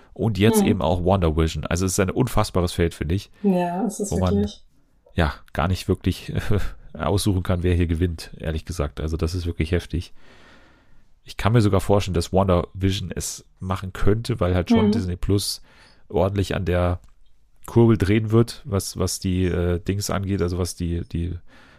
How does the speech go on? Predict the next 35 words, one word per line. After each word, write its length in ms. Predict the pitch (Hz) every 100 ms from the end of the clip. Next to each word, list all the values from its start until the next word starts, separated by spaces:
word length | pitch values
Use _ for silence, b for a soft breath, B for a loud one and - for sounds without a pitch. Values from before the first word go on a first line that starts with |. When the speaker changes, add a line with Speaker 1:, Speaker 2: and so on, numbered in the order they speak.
| -
Speaker 1:
Publicity 540 | 92 - 113 110 -
nochmal 340 | 104 107 101 101
angeht. 300 | 101 107 -
Aber 300 | 92 92 b b b b -
ich 280 | - - -
glaube 420 | 82 87 104 -
auch, 100 | -
dass 200 | - -
Mare 180 | 85 90
of 120 | 87
Easttown 560 | 87 - 87 85 82 87 - _
eine 80 | -
gute 300 | 82 98 90
Chance 420 | 85 85 85 -
hat. 260 | 71 - - -
Äh, 320 | 50 - 90 - _ _ B B B _ _ _ _ _ _ _ 76
ja. 140 | 73
Speaker 2:
Es 160 | - -
werden 240 | 214 208
Speaker 1:
Ich, 60 | 214
Speaker 2:
auf 120 | 208
jeden 160 | 214 202
Fall 140 | 214
Speaker 1:
ja. 80 | 208
Speaker 2:
alles 260 | 214 226 -
verdiente 420 | 233 202 226 214
Sieger, 420 | 175 202 202 202
finde 380 | - 208 202 208
ich, 160 | 214 220
egal 340 | 214 214 208
welche 260 | 208 220 214
Serie 300 | 208 208 208
es 100 | 208
dann 220 | 208 202
wird. 380 | 208 208 -